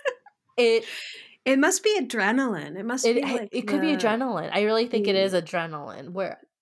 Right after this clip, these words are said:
Speaker 2: I,
Speaker 1: Yeah.
Speaker 2: I'm on the edge of my seat. I'm like, <gasps> "Oh, did they find her? Or did they do, like,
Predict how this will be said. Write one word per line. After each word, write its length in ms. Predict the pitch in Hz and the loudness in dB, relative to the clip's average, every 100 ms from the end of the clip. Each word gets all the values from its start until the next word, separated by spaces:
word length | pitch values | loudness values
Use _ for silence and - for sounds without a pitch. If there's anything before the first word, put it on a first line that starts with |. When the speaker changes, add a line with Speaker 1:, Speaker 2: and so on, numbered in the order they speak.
| - | -6
Speaker 2:
I, 260 | 190 190 196 | -2 0 -2
Speaker 1:
Yeah. 160 | 175 - 135 214 _ | -6 -12 -16 -18 _
Speaker 2:
I'm 140 | 214 214 | -2 0
on 100 | 214 | 0
the 160 | 214 | 0
edge 180 | 208 202 | -2 -2
of 160 | 220 202 | -4 -4
my 140 | 185 | -6
seat. 540 | 180 - - 160 - - | -6 -6 -4 -6 -10 -12
I'm 160 | 185 175 | -10 -8
like, 240 | 175 170 - | -6 -8 -10
<gasps> 20 | |
"Oh, 540 | 311 320 - 330 285 - _ _ - | -8 -4 -4 -6 -12 -18 _ _ -2
did 140 | 269 | 0
they 140 | 262 | 2
find 400 | 247 - 240 269 | 0 -2 0 -2
her? 260 | 226 185 160 | -2 -4 -2
Or 160 | 196 190 | -4 -4
did 260 | 208 320 | -2 -2
they 180 | 214 285 | -2 -4
do, 320 | 208 - 285 - | -6 -6 -6 -4
like, 240 | 233 226 | -6 -6